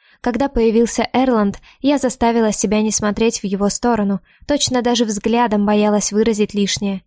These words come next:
Живот мой был уже полон, не став отказываться от угощения,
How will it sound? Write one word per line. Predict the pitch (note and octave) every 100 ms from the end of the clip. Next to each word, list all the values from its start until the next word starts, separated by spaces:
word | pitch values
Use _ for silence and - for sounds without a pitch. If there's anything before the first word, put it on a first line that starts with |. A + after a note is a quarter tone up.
| _ _ _ -
Живот | A3+ C4 D#4
мой | A#3+ A3+
был | A#3 A#3+
уже | G#3+ G#3
полон, | - A#3+ A3+ G3 - -
не | A3+
став | A#3 B3 A#3 -
отказываться | A#3 - B3 A3+ G#3+ - G3+
от | G3
угощения, | G#3 G#3 - C4+ A#3+ G#3